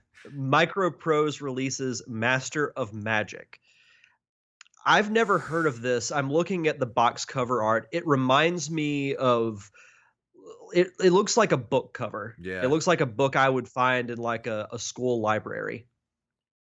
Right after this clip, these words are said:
Speaker 1: Uh, looks like a point and click adventure to me.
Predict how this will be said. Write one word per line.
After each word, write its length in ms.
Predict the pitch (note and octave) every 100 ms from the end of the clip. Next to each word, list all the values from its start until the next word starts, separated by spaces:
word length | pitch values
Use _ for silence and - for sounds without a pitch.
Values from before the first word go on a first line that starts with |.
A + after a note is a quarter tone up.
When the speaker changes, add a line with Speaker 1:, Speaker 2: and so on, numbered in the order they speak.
| -
Speaker 1:
Uh, 360 | B2 C3 C3 C3+
looks 220 | G3+ -
like 120 | D4
a 60 | D4
point 320 | - D3 C#3
and 100 | A#2+
click 280 | - A2+ A2+
adventure 500 | F2+ D#2+ E2+ - F2+ -
to 60 |
me. 500 | F2+ E2 E2 D#2 D2+